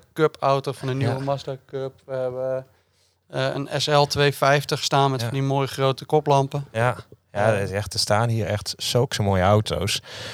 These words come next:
Speaker 2: En ja, voor, voor de luisteraars die denken van, "Joh, wie is het?" We gaan straks eens even op jouw geschiedenis. Maar wat altijd zo mooi is, ik, ik kom hier, nou ja, regelmatig.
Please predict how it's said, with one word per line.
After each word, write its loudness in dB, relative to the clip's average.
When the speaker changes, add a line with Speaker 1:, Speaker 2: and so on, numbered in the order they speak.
Speaker 2:
En 4
ja, 6
voor, -2
voor -2
de -2
luisteraars 0
die -2
denken -6
van, -2
"Joh, -2
wie -2
is -2
het?" -4
We -8
gaan -4
straks -4
eens -2
even -2
op -6
jouw -2
geschiedenis. 0
Maar 2
wat 0
altijd 0
zo 2
mooi 6
is, 2
ik, -8
ik -6
kom -2
hier, -2
nou 0
ja, -2
regelmatig. 0